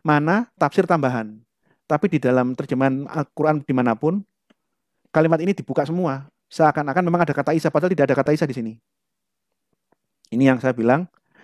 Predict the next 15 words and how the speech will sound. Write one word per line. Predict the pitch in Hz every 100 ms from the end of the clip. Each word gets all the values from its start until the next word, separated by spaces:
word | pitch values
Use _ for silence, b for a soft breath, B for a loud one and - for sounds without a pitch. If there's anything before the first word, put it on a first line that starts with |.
| b
ada | - 135 - 131 143
problem | 143 120 135 139
penerjemahan | 127 123 117 110 131
yang | 123 117 123 _ _ _ _
kurang | 120 113
tepat. | 110 107 - _ _ _ _ _ _ _ _ _ - - - _ - _ _ _ _ _ _ _
Ketiga, | 156 208 160 120 -
konsekuensi | 170 175 185 - 170 170 - 214
dari | 143 123 127 131 131 139 139 143 - _ _ _ _ _ _ _ _ _ _ _ _ _ _ _ _ _ _ _ _
teori | 165 160 165
penyerupaan | 170 160 151 151 120 147 160 _ _ _ _ _ _
bahwa | - 123 120
Yesus | 120 120 117 175
disayang | 151 120 123 120
Allah | 117 113 110 127 214